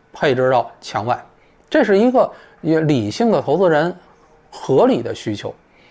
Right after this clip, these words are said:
那所以说，这就是一个特别强的资本外流的这种压力。那就是中国政府要干嘛？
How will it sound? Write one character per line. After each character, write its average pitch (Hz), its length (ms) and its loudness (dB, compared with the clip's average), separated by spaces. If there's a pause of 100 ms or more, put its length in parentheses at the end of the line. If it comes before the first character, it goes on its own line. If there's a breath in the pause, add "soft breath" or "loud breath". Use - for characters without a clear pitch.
(200 soft breath)
那 214 100 -2
所 247 160 2
以 302 100 4
说， 294 200 2 (220 loud breath)
这 320 200 4
就 226 160 4
是 220 180 2
一 240 100 2
个 226 100 0
特 226 600 0
别 151 220 2
强 127 400 -6
的 131 120 -2
资 160 200 -2
本 117 220 -4
外 143 240 0
流 113 340 0
的 143 160 0 (300 loud breath)
这 151 140 2
种 107 180 -6 (300)
压 170 200 2
力。 151 140 -2 (640 soft breath)
那 247 180 2 (600 soft breath)
就 214 120 4
是 151 160 -2 (880)
中 190 120 0
国 196 100 4
政 165 80 2
府 120 80 -2
要 117 100 0
干 120 140 0
嘛？ 95 140 -10